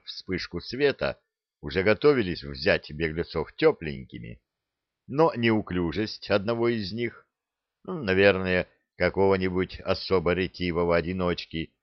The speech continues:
или пьяного в хлам бандита, спутала все карты.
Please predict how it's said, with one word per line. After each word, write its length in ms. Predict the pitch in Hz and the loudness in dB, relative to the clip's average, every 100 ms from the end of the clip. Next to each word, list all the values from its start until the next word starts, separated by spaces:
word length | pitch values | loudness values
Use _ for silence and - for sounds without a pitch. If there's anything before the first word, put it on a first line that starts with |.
| _ - | _ -4
или 220 | 107 101 | -2 -2
пьяного 680 | 92 76 85 101 95 92 90 | -4 -4 2 2 2 0 -2
в 40 | |
хлам 400 | - 95 95 90 | -2 2 2 2
бандита, 720 | 76 90 78 82 85 82 82 - _ _ _ | 0 -2 -4 -8 -4 -2 -2 -4 _ _ _
спутала 760 | - - - 135 143 123 117 113 | -16 -12 -4 -2 0 2 2 0
все 260 | - 82 | -2 -4
карты. 560 | - 64 52 - 53 | -2 -2 -2 -8 -16